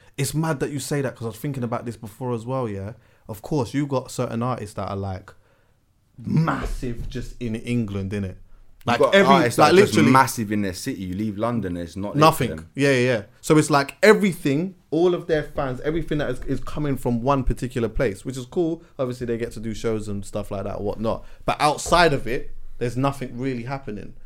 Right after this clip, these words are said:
Speaker 2: Mm.
Speaker 1: So you won't, you might see a, you might see an announcement for a, a U K wide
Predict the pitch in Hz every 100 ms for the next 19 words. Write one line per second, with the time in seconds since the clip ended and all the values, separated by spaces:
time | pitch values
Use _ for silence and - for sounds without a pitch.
0 | - 82 80 135 139 139 165 160 139 -
1 | - 139 151 170 - - 156 143 143 139
2 | 143 170 151 - 147 135 131 - 123 123
3 | 127 139 127 127 117 110 117 113 110 107
4 | - - - 113 104 101 101 131 139 131
5 | 127 113 113 117 107 101